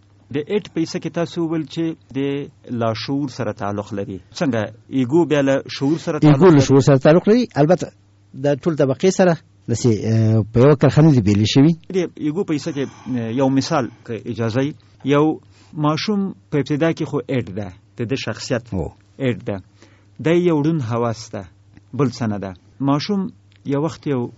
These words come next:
Speaker 1: اور ویني، د اور ښایسته لمبه ده، د ده زړه غواړي چې لاس وروړي، ساتیري ورسره وکړي.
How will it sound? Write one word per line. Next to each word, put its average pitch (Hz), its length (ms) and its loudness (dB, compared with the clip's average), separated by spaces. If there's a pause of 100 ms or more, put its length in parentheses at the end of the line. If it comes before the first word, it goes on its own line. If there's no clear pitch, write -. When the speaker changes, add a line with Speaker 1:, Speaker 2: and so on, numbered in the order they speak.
(260)
Speaker 1:
اور 156 260 4 (120)
ویني، 101 260 -4 (380)
د - 20 0
اور 165 220 2
ښایسته 120 460 -4
لمبه 110 360 -2
ده، 101 180 -4 (500)
د 120 60 -16 (120)
ده 160 80 -4
زړه 151 260 -4
غواړي 151 300 -4 (200)
چې 123 120 -6 (460)
لاس 127 280 -4
وروړي، 104 300 -10 (300)
ساتیري 127 360 0
ورسره 110 360 -4
وکړي. 104 280 -14